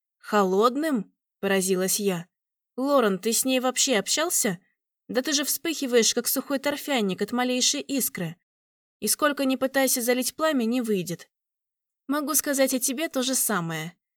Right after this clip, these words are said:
с великолепным ехидством парировал Крис. Я попыталась взглянуть на него с ледяным презрением, но потерпела поражение.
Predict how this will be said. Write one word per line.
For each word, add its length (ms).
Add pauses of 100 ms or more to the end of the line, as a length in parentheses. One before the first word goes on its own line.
(120)
с 140
великолепным 600
ехидством 680
парировал 520
Крис. 440 (500)
Я 220
попыталась 580
взглянуть 540
на 60
него 260
с 100
ледяным 400
презрением, 680
но 100
потерпела 560
поражение. 760